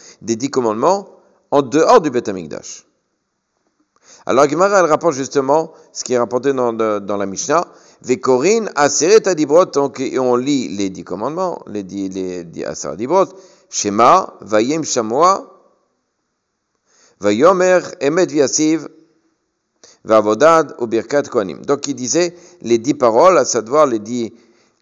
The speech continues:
les dix, euh, choses, à savoir Shema, le Shema, le Vayem Shamoa, et cetera. La Gemara, elle po-, elle dit, Amar Rav Yehuda, Amar Rav Shmuel, il y a dit en Shmuel, Ha Bigvulim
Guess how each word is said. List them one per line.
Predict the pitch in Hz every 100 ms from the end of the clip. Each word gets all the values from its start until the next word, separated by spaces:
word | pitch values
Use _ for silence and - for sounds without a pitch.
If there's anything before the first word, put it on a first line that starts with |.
| -
les | 107
dix, | 98 117
euh, | 107 92
choses, | 92 - 175 139
à | 113
savoir | 101 104 139 123 113
Shema, | - - 90 117 143
le | 123
Shema, | 98 80 101 131
le | 110
Vayem | 107 104
Shamoa, | - 110 147
et |
cetera. | 139 123 135 147 - _ _ _ _ _ _ _ _ _ _ _ _ _ _ _ _ _ _ _ _ _ _ _ _ _ -
La | 131
Gemara, | 135 143 147
elle | 143
po-, | 143 131
elle | 127
dit, | 117 147 143
Amar | 139 143
Rav | 139 135
Yehuda, | 135 127 143
Amar | 139 139
Rav | 135 139
Shmuel, | 135 135 135 165 160 139
il | 143
y |
a |
dit | 135 147
en | 143 135
Shmuel, | - 98 101 104 98 _ _ _ 117
Ha | 151 139
Bigvulim | 143 123 131 139 139 139 135